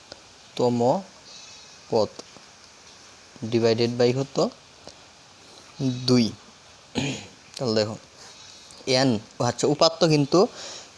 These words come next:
এন দিয়ে প্রকাশ করা হয়। আচ্ছা, তাহলে এখানে উপাত্ত এন লিখো যে এন, ঠিক আছে? এখানে এন দিয়ে প্রকাশ করা হয়তো এন সমান দশ, ঠিক আছে? এটা এন এর মান, উপাত্ত মানে এন এর মান বলতে বোঝাইতেছে উপাত্ত কয়টা আছে। এ-, এখানে মোট উপাত্ত এন সমান দশ।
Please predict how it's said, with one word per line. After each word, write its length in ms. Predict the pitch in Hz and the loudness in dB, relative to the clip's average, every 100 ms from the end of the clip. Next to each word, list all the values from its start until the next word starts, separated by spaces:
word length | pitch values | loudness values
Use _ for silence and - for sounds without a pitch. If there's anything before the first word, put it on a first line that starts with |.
| - | 0
এন 180 | 143 135 | 2 4
দিয়ে 140 | 135 147 | 6 4
প্রকাশ 320 | 147 135 131 - | 4 2 0 0
করা 180 | 131 | 2
হয়। 240 | 135 156 202 - - | 2 2 0 -6 -12
আচ্ছা, 160 | - | -10
তাহলে 240 | 123 120 123 | -4 -2 0
এখানে 180 | 120 123 | 0 0
উপাত্ত 300 | 127 135 131 | 0 -2 -2
এন 260 | 127 113 117 120 | -2 0 0 0
লিখো 240 | 123 123 120 | 0 -2 -4
যে 100 | 113 - 117 110 | -6 -4 0 0
এন, 80 | 127 160 151 - - | 0 -6 -14 -20 -16
ঠিক 100 | - | -10
আছে? 200 | 131 - 180 143 - - - - - 120 | -10 -8 -12 -12 -20 -20 -20 -20 -10 -6
এখানে 200 | 117 110 104 | -2 0 0
এন 80 | 113 113 | 0 0
দিয়ে 120 | 120 | 0
প্রকাশ 180 | 127 113 - | 0 -2 -4
করা 120 | 110 | -6
হয়তো 200 | 113 127 | -4 -2
এন 200 | 117 113 | 0 -2
সমান 300 | 110 139 135 | 0 0 2
দশ, 200 | 123 101 - - - | 2 2 0 -4 -8
ঠিক 80 | - 131 | -12 -4
আছে? 80 | 131 | -2
এটা 120 | 117 | 0
এন 140 | 113 | 2
এর 120 | 120 127 | 2 2
মান, 160 | 107 87 | 0 -4
উপাত্ত 380 | 117 123 120 - 139 151 | -2 -2 -2 0 0 2
মানে 160 | 120 117 113 - - | 0 0 -2 -4 -8
এন 180 | 120 113 | -4 0
এর 120 | 127 139 | 2 2
মান 160 | 139 147 | 2 2
বলতে 180 | 151 156 | 2 2
বোঝাইতেছে 400 | 151 143 143 147 | 2 2 2 0
উপাত্ত 280 | 143 143 143 | 2 2 0
কয়টা 300 | 139 139 120 | 0 2 2
আছে। 220 | 90 - - | 0 -2 -8
এ-, 840 | - - - - - - 104 101 - | -16 -20 -20 -20 -16 -6 -4 -4 -4
এখানে 240 | 113 117 117 | -2 0 0
মোট 280 | 120 131 131 | 2 0 0
উপাত্ত 300 | 135 135 - | 0 0 2
এন 200 | 147 120 117 | 0 2 0
সমান 200 | 127 123 | -2 0
দশ। 220 | 117 101 | 2 0